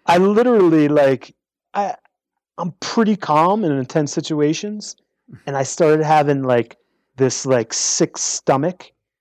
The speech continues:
anxiety. And I literally pu-, like, started to, like, puke, like, and I was tasting, like, the bile in my stomach. And I was just like,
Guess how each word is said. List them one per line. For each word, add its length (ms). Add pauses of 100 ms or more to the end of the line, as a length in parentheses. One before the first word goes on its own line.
(280)
anxiety. 920 (1200)
And 120
I 80
literally 640 (200)
pu-, 400
like, 280
started 500
to, 100
like, 300 (560)
puke, 600 (360)
like, 300 (340)
and 80
I 60
was 160
tasting, 420
like, 180
the 120
bile 580
in 80
my 120
stomach. 580 (580)
And 120
I 100
was 200
just 240
like, 380